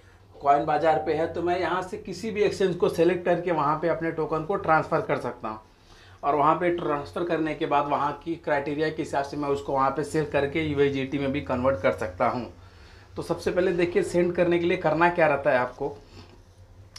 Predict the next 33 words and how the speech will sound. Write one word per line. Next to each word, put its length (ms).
simply 440
सबसे 300
पहले 320
मुझे 300
उस 240
किसी 360
एक 120
exchange 340
पे 140
जाना 240
होगा 280
जिस 180
exchange 360
पे 120
ये 160
coin 280
listed 480
है। 120
जैसे 300
कि 220
suppose 600
मैं 200
एमईएक्सई 480
पे 140
जाता 280
हूँ, 180
एमईएक्सई 540
पे 200
एमएमआईटी 580
जो 160
है 100
listed 440
है। 160